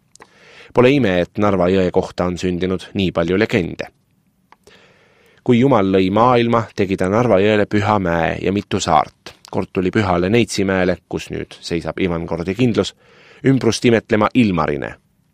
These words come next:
Mäejalami juures jões nägi ta lainte keskel hullamas kauneid näkineide. Kõige rohkem meeldis talle näkineiu Inger. Too võlus Ilmarise nii ära,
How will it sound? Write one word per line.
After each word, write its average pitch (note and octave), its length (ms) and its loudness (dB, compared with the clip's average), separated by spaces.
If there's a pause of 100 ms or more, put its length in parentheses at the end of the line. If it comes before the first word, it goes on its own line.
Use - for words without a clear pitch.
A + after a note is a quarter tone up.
Mäejalami F#2 600 2
juures F#2 420 0
jões A2 400 2 (320)
nägi G#2+ 220 -2
ta G#2 160 2
lainte A2+ 300 2
keskel F#2+ 360 0
hullamas G2 420 0
kauneid F#2+ 460 2
näkineide. E2 720 -4 (720)
Kõige B2+ 240 4
rohkem B2 320 0
meeldis G2+ 380 0
talle F#2 240 0
näkineiu A2 580 0
Inger. F#2 480 -4 (560)
Too G2+ 180 4
võlus F2 300 -2
Ilmarise F2 400 -2
nii B2+ 240 2
ära, G2+ 220 4